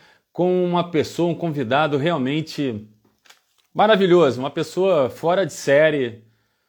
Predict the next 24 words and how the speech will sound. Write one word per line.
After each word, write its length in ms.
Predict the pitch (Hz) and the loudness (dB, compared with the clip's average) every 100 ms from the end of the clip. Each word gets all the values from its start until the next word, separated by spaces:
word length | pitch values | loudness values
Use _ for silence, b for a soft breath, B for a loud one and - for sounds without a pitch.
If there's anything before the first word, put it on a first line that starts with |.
| _ _ | _ _
que 80 | 107 | -6
tem 160 | 147 | -2
uma 160 | 165 147 | 0 0
vibração, 680 | 135 156 139 - 147 156 | 0 2 2 0 -4 -4
assim, 560 | 139 - 156 143 113 107 _ _ - | -4 -6 -6 -4 -6 -8 _ _ -6
cara, 220 | 190 147 | -2 0
muito 160 | 160 | 0
bacana. 640 | 165 131 - 147 160 135 110 _ _ _ _ _ | 0 0 0 -4 -4 -6 -12 _ _ _ _ _
E 160 | - 135 | -4 0
eu 100 | 190 | 0
fiquei 640 | - - 170 151 113 104 _ _ _ _ _ _ - | 0 0 2 2 -2 -8 _ _ _ _ _ _ -10
muito, 560 | 117 156 214 - 139 | -2 2 2 2 -2
muito 440 | 120 156 180 175 175 | -2 0 0 -2 -6
contente 440 | 147 123 139 139 | -6 -6 -8 -6
mesmo 380 | 123 139 139 135 | -4 -4 -4 -6
quando 340 | 135 135 143 | -6 -4 -2
ele 120 | 143 | 0
aceitou 420 | 147 147 131 139 135 | 0 -2 -4 -4 -4
participar. 720 | 139 120 - 147 - 95 _ B B B B | -4 -6 -10 -10 -8 -12 _ B B B B
Mas 160 | 160 | 2
vamos 160 | 170 240 - _ - | 4 2 -2 _ 0
lá, 80 | |
eu 40 | 190 | 2
digo, 600 | 151 247 226 240 233 | 2 2 2 -2 -4